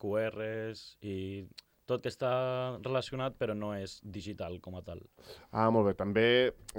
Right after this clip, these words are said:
Speaker 2: i això és interessant, doncs encara hi ha espai per la fisicitat, per
Speaker 1: Sí.
Speaker 2: allò físic, no? No
Speaker 1: Exacte.
Speaker 2: en, com tu de-, com, com bé deia en Eric,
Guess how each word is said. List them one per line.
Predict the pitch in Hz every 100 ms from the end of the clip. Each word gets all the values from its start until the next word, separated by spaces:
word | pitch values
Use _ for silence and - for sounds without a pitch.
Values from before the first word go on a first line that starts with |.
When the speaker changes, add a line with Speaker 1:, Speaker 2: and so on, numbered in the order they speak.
| -
Speaker 2:
i | 110 95
això | 120 117
és | 123
interessant, | 123 120 127 127 135
doncs | 131 107
encara | 110 104 113 120
hi | 123
ha | 113
espai | - 127
per | - 135
la | 131 123
fisicitat, | - 123 104 107 95 110 131 139 -
per | 113
Speaker 1:
Sí. | 104
Speaker 2:
allò | 117 120
físic, | - 143 147 104 98 98
no? | 113 147
No | 139
Speaker 1:
Exacte. | 123 123
Speaker 2:
en, | 123 117 98
com | 113 107
tu | 135
de-, | 127 127
com, | - 107 95
com | 110 107
bé |
deia | 127
en | 120
Eric, | 127 135 160